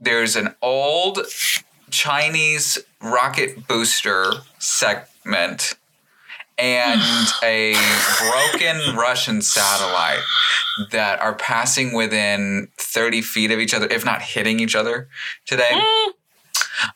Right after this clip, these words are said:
Speaker 1: Um, and, like, put, like, all the models out, and they're like, "Thirty-three, per-, they're thirty percent chance these things hit." And they're like, "If they hit, it'll just create, you know, like,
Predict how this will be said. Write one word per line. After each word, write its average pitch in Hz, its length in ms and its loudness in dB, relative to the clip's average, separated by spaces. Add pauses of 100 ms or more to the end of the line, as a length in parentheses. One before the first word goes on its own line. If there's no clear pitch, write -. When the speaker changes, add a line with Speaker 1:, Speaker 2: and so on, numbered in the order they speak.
(100)
Speaker 1:
Um, 117 340 0
and, 110 100 0
like, 113 200 0
put, 135 120 -4
like, 120 180 0
all 110 100 2
the 110 60 -2
models 101 360 0
out, 104 40 2
and 98 80 -2
they're 107 80 2
like, 104 100 -2
"Thirty-three, 135 480 -2 (140)
per-, 120 120 -2
they're 113 160 0
thirty 131 200 0
percent 123 260 -4
chance 101 380 0 (140)
these 101 260 0
things 92 400 0 (220)
hit." 107 420 0 (360)
And 139 120 0
they're 160 80 0
like, 143 180 -2
"If 208 180 -2
they 214 160 2
hit, 170 320 0
it'll 139 160 0
just 135 200 0
create, 131 420 0
you 160 120 -2
know, 113 160 0
like, 101 300 -2